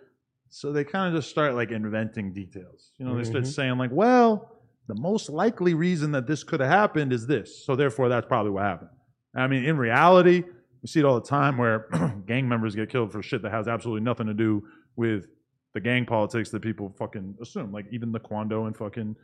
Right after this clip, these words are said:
Speaker 1: King Von situation had nothing to do with the gang politics that probably anybody would have assumed when they first heard that something happened to Von.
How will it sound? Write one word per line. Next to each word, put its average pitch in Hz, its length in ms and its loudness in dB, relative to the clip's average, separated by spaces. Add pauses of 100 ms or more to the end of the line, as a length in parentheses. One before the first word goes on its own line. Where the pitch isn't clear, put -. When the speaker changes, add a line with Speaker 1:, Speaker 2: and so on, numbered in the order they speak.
(200)
Speaker 1:
King 127 220 -6
Von 165 220 -4
situation 95 600 -14 (260)
had 120 100 -8
nothing 143 340 0
to 170 60 0
do 151 300 6
with 135 160 0
the 120 80 0
gang 143 260 0
politics 120 480 2
that 107 340 -4
probably 127 320 -2
anybody 131 500 0 (340)
would 135 120 -2
have 123 80 -4
assumed 123 600 -4 (100)
when 123 180 -6
they 120 80 -2
first 123 240 -4
heard 127 160 -2
that 113 60 -6
something 120 240 -2
happened 117 180 0
to 107 40 -4
Von. 117 500 2